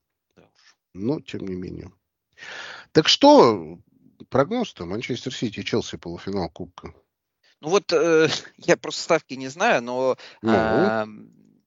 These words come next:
Speaker 1: я-то не ви-, ну, скорее всего, я подозреваю, да, что Челси там жесткий андердог. При этом я
Speaker 2: Правильно.
Speaker 1: не,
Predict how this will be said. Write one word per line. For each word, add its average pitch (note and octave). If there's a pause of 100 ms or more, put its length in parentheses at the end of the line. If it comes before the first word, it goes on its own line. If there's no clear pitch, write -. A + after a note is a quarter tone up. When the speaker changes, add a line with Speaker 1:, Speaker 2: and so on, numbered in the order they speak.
(400)
Speaker 1:
я-то E3+
не D3
ви-, F3
ну, D#3 (100)
скорее A3
всего, C#3+
я A#2
подозреваю, A#2+
да, C#3+
что -
Челси E3
там A2
жесткий B2+
андердог. A2 (240)
При C3+
этом F#3+
я F3
Speaker 2:
Правильно. F#3+
Speaker 1:
не, -